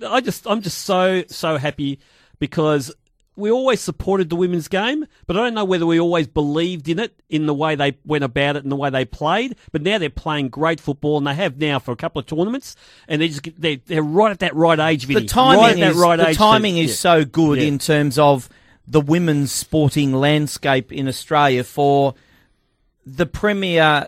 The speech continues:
Speaker 2: sport. I mean, I would say the Matildas, with the Diamonds as the netball team, they're the premier women's sporting teams in the country at the moment. And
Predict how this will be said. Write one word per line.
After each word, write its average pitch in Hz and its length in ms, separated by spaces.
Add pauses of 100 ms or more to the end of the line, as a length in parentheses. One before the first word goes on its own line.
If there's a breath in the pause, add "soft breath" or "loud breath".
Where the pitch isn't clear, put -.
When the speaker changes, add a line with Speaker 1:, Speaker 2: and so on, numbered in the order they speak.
(120)
Speaker 2:
sport. 196 540 (520)
I 466 140
mean, 262 300 (260 soft breath)
I 269 120
would 262 180
say 196 200
the 170 100
Matildas, 160 760 (680 soft breath)
with 190 260
the 190 80
Diamonds 185 640
as 160 280
the 160 100
netball 160 560
team, 202 340
they're 196 140
the 190 100
premier 214 560
women's 170 500
sporting 170 540
teams 160 500
in 160 260
the 151 60
country 175 480
at 139 140
the 147 80
moment. 143 440 (600 soft breath)
And 185 320